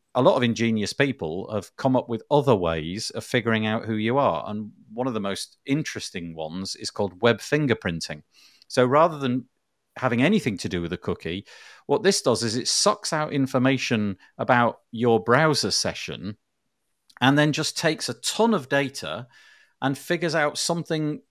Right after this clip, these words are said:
some unique combination that you've got. So, for example, your I P address, what extensions you've got installed, what the browser, sorry, what the viewport size is, what,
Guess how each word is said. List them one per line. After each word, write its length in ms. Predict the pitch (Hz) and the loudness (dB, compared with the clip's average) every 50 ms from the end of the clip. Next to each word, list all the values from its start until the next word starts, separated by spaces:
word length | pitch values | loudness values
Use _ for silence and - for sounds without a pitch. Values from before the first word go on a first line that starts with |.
| _ - | _ -12
some 380 | - - - 196 180 180 180 - | -4 0 2 2 2 2 0 -2
unique 560 | - 131 165 175 175 170 175 190 185 - - | -4 -4 -2 -2 0 0 0 -2 -2 -4 -8
combination 640 | - - 175 160 156 160 156 151 143 - - 139 135 | -8 -8 -6 -4 -4 -4 -4 -4 -6 -4 -4 -4 -4
that 100 | 127 - | -4 -4
you've 200 | 123 123 107 - | -4 -6 -4 -2
got. 260 | - 92 76 - - | -2 -2 -2 -2 -4
So, 220 | - - 120 113 | -4 -2 -2 -2
for 160 | 110 - 147 143 | -2 0 0 0
example, 800 | 123 110 123 120 107 87 82 78 - - 78 78 120 185 214 _ _ - - - - _ _ - | 0 2 2 2 4 2 0 -2 -6 -6 -6 -4 -4 -4 -6 _ _ -20 -20 -20 -20 _ _ -8
your 340 | 113 110 127 120 120 117 | 0 2 4 6 6 6
I 120 | 113 107 101 | 6 4 2
P 300 | - - - 113 95 90 | -2 -6 -4 -2 -2 -2
address, 680 | 85 76 - 80 78 85 127 143 - - - - - - - - _ _ _ _ _ _ - | -2 -4 -6 -8 -6 -4 -4 -4 -4 -4 -6 -6 -8 -12 -20 -20 _ _ _ _ _ _ -10
what 340 | 113 107 139 185 - - | 0 4 4 4 6 4
extensions 840 | 180 160 - - - - 156 139 135 123 - - 110 104 98 87 82 | 0 -2 -2 -2 2 4 4 6 4 4 0 0 -2 -2 -2 -2 -4
you've 180 | 95 87 - | -6 -6 -4
got 200 | - 101 92 - - | -2 -2 -2 -2 -4
installed, 640 | 90 90 - - - 101 85 80 80 90 110 120 - | -6 -6 -6 -6 -4 -4 -4 -2 -2 -4 -4 -4 0
what 180 | 151 151 - - - | 0 0 0 0 -2
the 100 | 131 131 | -4 -4
browser, 640 | 107 104 - 123 127 143 147 156 160 156 139 117 - - | -2 -2 0 4 6 6 8 6 6 4 0 -4 -4 -2
sorry, 200 | - 165 135 110 | 2 2 4 4
what 180 | 120 156 - | 2 0 -2
the 80 | 143 131 | -2 -6
viewport 760 | 120 120 131 139 151 160 151 131 - - 113 98 92 87 - - | -8 -6 -4 -2 -2 -2 -2 -4 -4 -4 -2 -2 -2 -2 -4 -4
size 480 | - - 101 87 87 82 82 80 82 | -2 0 0 0 -2 -2 -4 -6 -6
is, 380 | 82 82 85 107 127 131 - - - - - - - - _ - | -4 -2 -2 0 0 0 -2 -4 -8 -16 -20 -20 -20 -20 _ -8
what, 560 | 110 123 151 156 123 - - - - - | -2 2 4 4 4 2 0 -4 -4 -4